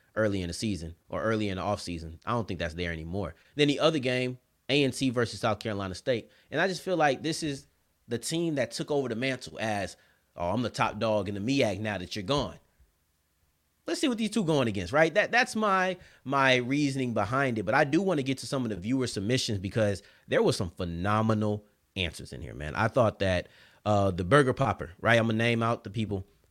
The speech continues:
Um, the Burger Popper, he said, "Not a lot of people in, not a lot of people are talking about North Carolina Central versus New Hampshire. A chance to get a signature win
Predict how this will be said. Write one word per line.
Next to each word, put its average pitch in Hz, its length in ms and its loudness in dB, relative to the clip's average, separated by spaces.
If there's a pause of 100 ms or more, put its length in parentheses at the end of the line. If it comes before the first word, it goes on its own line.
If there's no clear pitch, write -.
(120)
Um, 98 480 2
the 95 80 -4
Burger 135 240 6
Popper, 131 420 2 (720)
he 180 160 0
said, 165 220 6
"Not 147 160 6
a 170 60 4
lot 170 180 6
of 160 80 0
people 160 300 0
in, 135 260 2 (180)
not 147 200 4
a 180 40 4
lot 175 140 6
of - 80 2
people 156 180 2
are 120 60 4
talking 139 260 4
about 113 160 2
North 127 200 0
Carolina 127 440 2
Central 143 420 0
versus 110 280 -2
New 95 80 -2
Hampshire. 139 400 2 (240)
A 113 60 -4
chance 160 240 2
to 160 80 -2
get 143 100 4
a 117 60 2
signature 160 500 0
win 127 380 2